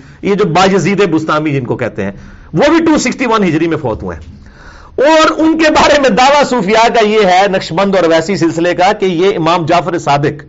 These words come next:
المتوفی ون فورٹی ایٹ ہجری کے شاگرد ہیں، اور شاگرد بھی قبر پہ جا کے، ڈائریکٹ نہیں، کیونکہ ان کو پتہ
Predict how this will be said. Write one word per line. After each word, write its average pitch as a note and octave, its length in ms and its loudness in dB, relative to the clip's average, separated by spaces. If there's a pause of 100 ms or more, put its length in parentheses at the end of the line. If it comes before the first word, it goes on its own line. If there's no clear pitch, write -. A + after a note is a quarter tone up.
(540)
المتوفی F3+ 680 0 (160)
ون G3+ 280 0
فورٹی E3+ 400 -2
ایٹ F#3+ 240 0
ہجری C#3 440 -2
کے E3 120 0
شاگرد D3 460 -2
ہیں، - 80 -14 (580)
اور E3+ 100 -2
شاگرد G3 400 -2
بھی C4 100 0
قبر B3 280 0
پہ G#3+ 180 0
جا C#3 180 2
کے، B2 100 -6 (960)
ڈائریکٹ A3 340 0
نہیں، A#3 440 0 (440)
کیونکہ A#3 320 2
ان C4 100 0
کو C4 140 0
پتہ C4+ 180 0